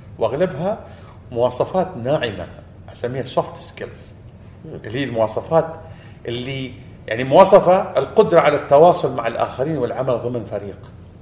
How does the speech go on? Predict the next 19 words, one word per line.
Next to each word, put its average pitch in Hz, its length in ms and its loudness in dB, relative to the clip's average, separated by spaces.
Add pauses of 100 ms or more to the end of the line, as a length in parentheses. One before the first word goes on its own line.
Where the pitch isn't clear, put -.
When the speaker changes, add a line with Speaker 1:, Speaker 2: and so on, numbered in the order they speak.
(440)
Speaker 1:
هذا 151 260 0
صفة 127 440 -4
من 117 80 -8
صفات 123 340 -2
خريجين 110 360 -8
جامعة 98 220 -10
حمدان - 400 -18 (920)
من 113 100 -6
الخمسة. 107 360 -10 (1160)
ولذلك 180 480 6
التميز 214 520 4
العلمي 190 460 0
في - 120 -2
هذه 156 160 2
المواصفات 135 640 -4 (640)
تمثل 175 360 2
فقط 202 400 -8
عشرين 160 280 -10
بالمئة. 143 340 -10